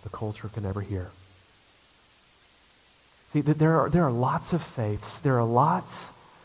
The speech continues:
of, uh, philosophies that talk about loving the poor, actually, and loving the hurting.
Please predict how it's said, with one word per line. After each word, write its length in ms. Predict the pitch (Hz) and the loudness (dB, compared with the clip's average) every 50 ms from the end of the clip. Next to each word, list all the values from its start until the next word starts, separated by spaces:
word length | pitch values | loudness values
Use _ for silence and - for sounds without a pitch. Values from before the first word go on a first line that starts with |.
| - - - - - - | -20 -20 -20 -20 -14 -4
of, 460 | - 127 120 120 117 120 117 - - | -2 0 0 0 0 -2 -6 -10 -8
uh, 320 | 117 113 104 104 101 98 113 - | -4 -4 -2 -2 -2 -4 -6 -8
philosophies 1040 | - - - 143 123 113 120 143 170 - - 196 - 190 196 202 202 196 165 - - - | -14 -4 -2 0 4 6 6 6 6 4 0 -4 -2 0 0 2 2 0 0 -2 -6 -8
that 280 | 139 127 139 127 - - | -2 0 2 2 0 -2
talk 440 | - - 147 143 147 143 143 - - | -6 -2 0 0 0 0 0 -4 -6
about 340 | - 127 117 123 120 123 123 | -4 0 2 2 2 2 2
loving 260 | 123 120 117 123 123 | 0 0 2 2 0
the 60 | 117 | -2
poor, 300 | 110 117 113 110 107 104 | -4 -4 -6 -4 -4 -2
actually, 480 | 92 87 92 - - - - 92 90 87 - - - - - - - - - - - - - - - - - - - _ - - - - - - - - - | -2 -4 -6 -8 -10 -10 -8 -8 -8 -10 -12 -18 -20 -20 -20 -20 -20 -20 -20 -20 -20 -20 -20 -20 -20 -20 -20 -20 -20 _ -20 -20 -20 -20 -20 -20 -20 -4 0
and 160 | 147 131 127 | 0 2 4
loving 240 | 131 135 139 135 127 | 4 4 4 2 0
the 60 | 123 | 0
hurting. 440 | 104 98 123 120 120 110 92 90 | 0 2 2 2 2 2 -2 -4